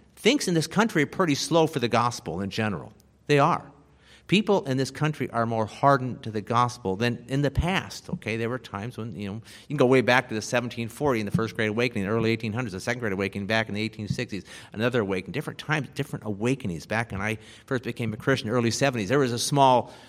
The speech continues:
revival in this country of sorts, okay? Things are pretty slow. That does not mean there's not a harvest. I said there can be a small harvest and a big harvest, and Kurt Juergensmeyer wants to go where the big harvest is at. We're here where it's more small. That's fine. God has us where he wants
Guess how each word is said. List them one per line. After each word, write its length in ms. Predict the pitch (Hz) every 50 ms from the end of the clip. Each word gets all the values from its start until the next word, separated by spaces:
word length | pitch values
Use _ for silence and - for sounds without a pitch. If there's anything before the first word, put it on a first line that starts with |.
| - - _ -
revival 640 | 120 127 117 101 135 139 143 143 131 127 117 110
in 80 | 110 110
this 160 | 107 101 92
country 400 | - - 127 120 - - 107 107
of 120 | 92 104 98
sorts, 460 | - - 113 104 95 78 73 - -
okay? 380 | 80 - - 104 92 87 85 - - _ _ _ _ _ _ _ _ _ _ _ _ _
Things 160 | - 165 156
are 60 | 143 123
pretty 220 | - 131 110 107
slow. 360 | - - - 127 82 50 - - - - - _
That 120 | - 123
does 120 | 151 202 185
not 180 | 214 220 -
mean 140 | 196 208 208
there's 140 | 190 175 151
not 160 | 180 170 151
a 60 | 143
harvest. 380 | 135 143 190 226 202 104 139 95
I 60 | 113
said 260 | 117 - - 196 175
there 120 | 147 160 147
can 120 | - 143
be 120 | 135 135 127
a 80 | 117
small 400 | - - - 175 180 185 190 170
harvest 320 | 139 135 127 127 127 123 139
and 100 | 131 127
a 20 |
big 220 | 123 156 202 196
harvest, 380 | 139 123 117 107 101 113 110 -
and 120 | 110 104
Kurt 200 | - - 123 98
Juergensmeyer 440 | 95 113 147 165 131 110 101 98 101
wants 140 | 104 110 95
to 60 | 110
go 100 | 95 104
where 100 | 107 104
the 80 | 98 90
big 200 | 90 - 190 -
harvest 260 | 120 113 107 98 95
is 60 | 107
at. 100 | 120 123
We're 140 | 104 110 107
here 120 | 110 117
where 140 | 104 95 104
it's 160 | 104 - -
more 160 | 98 98 98 95
small. 280 | - - 170 156 104
That's 180 | 113 139 - -
fine. 240 | - 104 110 120 - - - - - - - - - - - - - - _ _
God 220 | - 104 104 104 95
has 320 | 92 104 104 101 98 -
us 220 | 101 92 - -
where 160 | - 98 95 90
he 240 | 85 98 95 92
wants 540 | 95 104 78 78 82 85 85 85 - - -